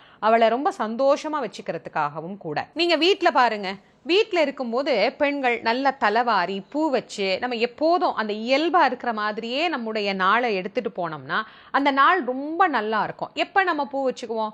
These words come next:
கோபமே இல்லாம நல்ல மகிழ்ச்சியா இருக்கும்போது இதெல்லாம் செஞ்சுக்குவோம். நமக்கு பிடிக்கல, யார் மேலேயாவது கோபமா இருக்கு, இன்னைக்கு நாளே நல்லா இல்ல அப்படின்னும் போது தூக்கி வாரி சொருகி போட்ட ஒரு கொண்டை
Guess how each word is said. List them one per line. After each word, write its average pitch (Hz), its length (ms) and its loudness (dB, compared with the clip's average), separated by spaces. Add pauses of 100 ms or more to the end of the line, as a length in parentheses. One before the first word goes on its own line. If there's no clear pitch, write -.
(140)
கோபமே 254 440 4
இல்லாம 185 440 -2 (280)
நல்ல 339 220 2
மகிழ்ச்சியா 311 680 2
இருக்கும்போது 269 440 -2
இதெல்லாம் 240 320 0
செஞ்சுக்குவோம். 202 420 -6 (260)
நமக்கு 170 420 -4
பிடிக்கல, 285 400 0
யார் 202 280 2
மேலேயாவது 269 400 0
கோபமா 285 420 4
இருக்கு, 247 180 -4
இன்னைக்கு 233 220 -6
நாளே 262 460 -2
நல்லா 262 360 0
இல்ல 233 320 2
அப்படின்னும் 233 380 -4
போது 226 300 -4
தூக்கி 277 360 -6
வாரி 226 420 -2
சொருகி 240 340 -6
போட்ட 214 300 -4
ஒரு 180 180 -6
கொண்டை 247 360 0